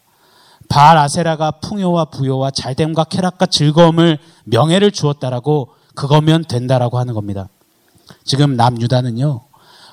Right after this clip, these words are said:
바알과 아세라에게 너무 막 심취되어 있는 게 아닙니다. 바알과 아세라가 준다고 하는 그 풍요와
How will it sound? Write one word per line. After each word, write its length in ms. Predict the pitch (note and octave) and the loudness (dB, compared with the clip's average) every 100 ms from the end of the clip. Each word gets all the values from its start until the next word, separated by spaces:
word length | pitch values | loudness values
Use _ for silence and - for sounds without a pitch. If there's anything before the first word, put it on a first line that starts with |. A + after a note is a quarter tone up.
| _ | _
바알과 640 | - A2 D#3 F#3 G3+ B2 | -2 2 2 2 -2 -2
아세라에게 800 | A2 C3+ E3+ D#3+ D3 D#3+ E3 G#2+ - _ _ _ _ _ _ - | -4 -6 -4 -4 -4 -4 -4 -4 -10 _ _ _ _ _ _ -6
너무 360 | - D#3+ A3 | 0 4 4
막 160 | G3 F3+ | 2 0
심취되어 560 | - C4 - - B3 | -2 -2 -6 -4 -4
있는 220 | G3 D#3+ D3+ | -4 -6 -6
게 60 | |
아닙니다. 540 | A2 G#2 A#2 G#2+ F#2+ _ _ _ _ _ _ - | -6 -6 -8 -10 -14 _ _ _ _ _ _ -6
바알과 840 | - A#2+ D3 E3+ E3+ E3+ F#3 E3+ _ | 0 2 4 2 0 -2 -2 -10 _
아세라가 720 | - G2+ A#2+ D3 D#3 C#3+ D3 C#3+ | -10 -8 -4 -4 -2 -2 -2 -4
준다고 720 | - A#2+ B2 B2+ A#2+ - B2 | -6 -6 -2 -2 -2 -2 -4
하는 380 | A#2 D3+ A2+ - _ _ - | -2 -2 -4 -8 _ _ -8
그 380 | C3 D#3 A3 - _ | 0 0 0 -6 _
풍요와 720 | - A#3+ A3 F#3 D#3+ F3 F#3 | -4 -2 0 0 0 -2 -4